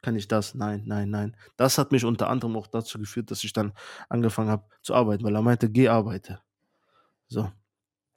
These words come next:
Jetzt im Nachgang verstehe ich halt, ging nicht. Nicht, weil er, ähm,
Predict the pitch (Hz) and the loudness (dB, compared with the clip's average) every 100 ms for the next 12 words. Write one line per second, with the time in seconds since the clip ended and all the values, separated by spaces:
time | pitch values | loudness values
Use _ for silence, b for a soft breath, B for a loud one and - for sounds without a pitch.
0 | - 143 139 135 139 156 - 127 117 107 | 2 4 6 6 6 6 6 4 6 2
1 | - 143 135 113 110 - b b b b | 6 6 6 6 0 -2 b b b b
2 | b b b _ _ 131 165 135 101 - | b b b _ _ 6 8 8 4 -2
3 | - - _ _ _ - 185 - - - | -10 -20 _ _ _ 4 6 4 0 -16
4 | _ _ 120 113 110 104 101 - _ - | _ _ 4 6 6 4 0 -8 _ 2
5 | 107 104 101 98 | 4 4 2 -2